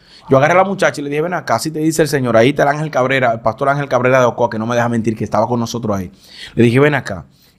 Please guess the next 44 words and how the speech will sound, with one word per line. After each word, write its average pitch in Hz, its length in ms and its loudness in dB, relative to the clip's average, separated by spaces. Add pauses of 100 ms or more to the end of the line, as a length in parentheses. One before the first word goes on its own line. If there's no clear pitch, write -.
(120)
eh, 104 280 0
así 135 240 -2
te 135 80 4
dice 135 220 4
el 120 40 -2
Señor, 95 400 -4
no 120 180 0
te 135 140 4
preocupes 127 460 -2
por 113 160 -6
nada 120 240 -2
ni 110 100 0
nadie. 98 260 -2
El 95 80 0
problema 107 400 0
fue 123 140 0
que 107 140 -6
tú 120 160 2
reteniste 120 880 0 (220)
lo 107 160 4
que 101 120 -6
yo 101 140 -4
quería 117 200 0
hacer 107 200 -2
contigo, 95 540 -4 (240)
porque 113 260 0
tú 135 140 -6
te 123 100 0
sientes 120 300 0
más 117 160 2
segura 120 320 0
con 107 180 -2
el 101 80 0
resguardo 120 400 2
que 135 100 0
tienes". 131 320 0
Que, - 120 -14 (180)
o 104 60 -6
sea, 123 200 0
¿tú - 200 -2
estás 202 140 2
entendiendo 151 360 0
algo 165 160 -2
personal? 170 400 0